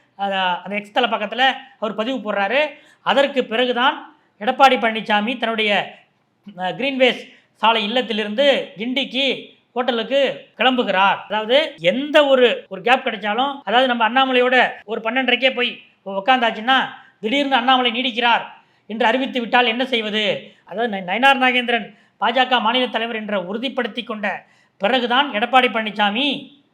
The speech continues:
த-, தன்னுடைய வீட்டிலிருந்து புறப்பட்டு, அஹ், கிண்டியில் இருக்கிற ஹோட்டலுக்கு செல்கிறார். பத்திரிகையாளர் சந்திப்பு நடக்கிறது.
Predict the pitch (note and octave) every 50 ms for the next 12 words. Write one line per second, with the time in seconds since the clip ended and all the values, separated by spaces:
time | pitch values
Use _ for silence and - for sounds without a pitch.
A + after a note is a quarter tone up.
0 | _ _ _ _ _ - F#3 F#3 G#3+ G#3+ A3+ A3 A3 G#3 A3+ C4 G#3+ B3 B3 B3
1 | A#3 A3+ B3 - A3 A3 G#3+ G#3+ G#3+ G3+ G#3+ C4+ C#4 C4 C#4 - - - _ _
2 | _ _ _ G3+ F#3+ F#3+ F#3+ F#3+ F3+ E3 E3 E3 - _ F#3+ F3 D#3+ A#3+ A#3+ A#3
3 | C4 B3+ A#3+ A3+ A3 G3 G#3 G3+ G3+ F#3+ D#3+ - - - - _ _ G#3+ A#3+ A#3
4 | B3 A#3 G3+ G#3+ G#3 G#3 G3 F#3 G3+ A3 C4 C#4+ - - - - - _ - G#3
5 | G3+ - C4+ B3+ G#3+ A#3+ A3+ A3 G#3 - A3 G3+ G3 F#3+ G3+ F#3 F#3 G3+ G3+ F#3
6 | F#3+ F#3 F3+ G#3 B3+ D4 D4 C4+